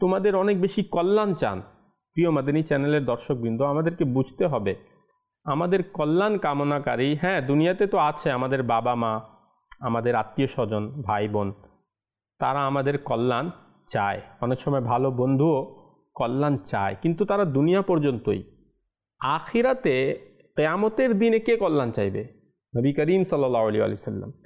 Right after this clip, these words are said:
নবী করিম সাল্লাল্লাহু আলাইহি ওয়াসাল্লাম দুনিয়াতেও কল্যাণ চেয়েছেন, আখিরাতেও কল্যাণ চাইবেন। এগুলো আমাদেরকে বুঝতে হবে।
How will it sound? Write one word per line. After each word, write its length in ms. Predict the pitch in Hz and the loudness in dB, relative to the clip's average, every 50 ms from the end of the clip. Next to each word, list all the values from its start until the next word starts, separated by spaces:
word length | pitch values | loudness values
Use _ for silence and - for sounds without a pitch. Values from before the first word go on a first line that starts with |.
| _ _ _ _ - 143 | _ _ _ _ -2 0
নবী 220 | 147 160 180 214 | 0 2 0 0
করিম 260 | 208 233 220 247 247 | 0 0 0 2 0
সাল্লাল্লাহু 440 | 226 240 233 214 202 196 196 190 190 | 0 0 0 2 4 4 4 4 4
আলাইহি 140 | 190 190 190 | 2 2 0
ওয়াসাল্লাম 280 | - 220 190 170 143 127 | 0 0 0 2 2 2
দুনিয়াতেও 560 | 127 127 139 160 185 214 214 240 233 233 220 | 2 4 4 4 4 2 2 4 4 4 4
কল্যাণ 400 | 220 214 196 202 202 208 214 208 | 2 0 0 2 2 2 2 0
চেয়েছেন, 500 | - 185 165 160 160 - 165 160 180 196 - - - _ _ _ _ _ _ _ - | 0 0 0 0 0 -2 -2 -2 -2 -4 -10 -16 -20 _ _ _ _ _ _ _ -4
আখিরাতেও 760 | 156 165 - - - 208 208 208 208 190 165 147 147 165 208 - - - - _ _ _ _ _ | -4 -4 -2 -2 0 0 2 2 2 2 2 2 2 0 -2 -4 -12 -20 -20 _ _ _ _ _
কল্যাণ 360 | - 156 160 175 175 180 185 170 | -2 0 2 4 4 4 2 2
চাইবেন। 420 | - 131 113 107 98 101 95 92 - - - - _ _ _ _ _ - | 2 0 0 0 0 -2 -4 -4 -8 -14 -20 -20 _ _ _ _ _ 0
এগুলো 260 | 165 170 196 190 175 | 2 4 4 4 4
আমাদেরকে 460 | 160 160 170 160 160 156 160 - 139 | 2 2 0 0 0 -2 0 -2 -2
বুঝতে 480 | 113 107 110 123 127 - - - 165 143 | 0 0 0 0 -2 -2 -4 -2 -2 0
হবে। 320 | 127 107 98 98 98 | 0 0 0 -2 -2